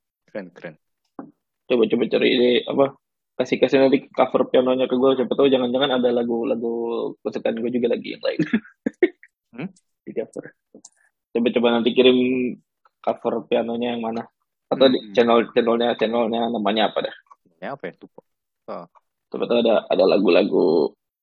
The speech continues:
Speaker 2: kesukaan gua juga gitu. <laughs>
Speaker 1: Channelnya Anim Pro Strip Anim on Piano.
Speaker 2: Oh, ya, ya.
Speaker 1: Tapi yang gua recommended mah Animens lah tetep.
Speaker 2: Apa?
Speaker 1: Animens.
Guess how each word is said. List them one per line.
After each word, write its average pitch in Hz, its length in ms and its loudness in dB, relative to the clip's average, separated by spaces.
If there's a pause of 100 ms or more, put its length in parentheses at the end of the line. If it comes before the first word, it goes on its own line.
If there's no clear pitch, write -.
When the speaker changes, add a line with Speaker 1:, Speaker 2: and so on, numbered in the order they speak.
Speaker 2:
kesukaan 82 400 -2
gua 82 140 2
juga 82 260 2
gitu. 143 160 2
<laughs> - 400 -2 (2000)
Speaker 1:
Channelnya 113 960 -10 (420)
Anim 123 540 -6
Pro 139 640 0
Strip - 480 -6 (220)
Anim 107 480 -10
on 104 180 -12
Piano. 104 480 -6 (400)
Speaker 2:
Oh, - 460 4 (400)
ya, 71 280 -4
ya. - 60 -20 (380)
Speaker 1:
Tapi - 240 -4
yang 139 160 -4
gua 127 180 2
recommended 120 460 -4
mah 127 100 0
Animens 92 400 -10
lah - 140 -8
tetep. - 280 -20 (220)
Speaker 2:
Apa? - 320 -2 (720)
Speaker 1:
Animens. 104 720 -8